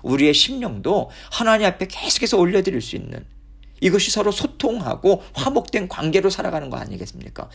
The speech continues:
하나님과 그러한 화목된 관계를 가질 수 있다라고 하는 것을 예표적으로 지금 말씀해 주고 있는 것이죠. 우리 주 예수 그리스도께서 우리를 대속의 그 희생, 아, 제물이 되어서 영원히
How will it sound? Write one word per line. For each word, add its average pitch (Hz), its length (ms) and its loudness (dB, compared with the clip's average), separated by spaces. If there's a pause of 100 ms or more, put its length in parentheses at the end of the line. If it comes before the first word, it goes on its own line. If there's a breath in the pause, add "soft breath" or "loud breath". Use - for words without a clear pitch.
(200 loud breath)
하나님과 117 800 0 (180 loud breath)
그러한 101 280 -4
화목된 196 680 -4
관계를 113 680 -4 (160 loud breath)
가질 - 320 -8
수 - 140 -8
있다라고 104 340 -8
하는 98 140 -8
것을 95 300 -2 (180 loud breath)
예표적으로 104 640 -4
지금 147 440 -6 (220 soft breath)
말씀해 - 460 -10
주고 - 260 0
있는 95 220 -4
것이죠. - 380 -16 (720)
우리 113 160 -6
주 160 160 0
예수 - 180 0
그리스도께서 - 840 -10 (320 soft breath)
우리를 98 300 -4
대속의 95 600 -8 (240 soft breath)
그 - 120 -14
희생, 175 500 -8 (280 soft breath)
아, - 120 -14
제물이 120 380 -4
되어서 - 600 -6 (420 soft breath)
영원히 92 640 -6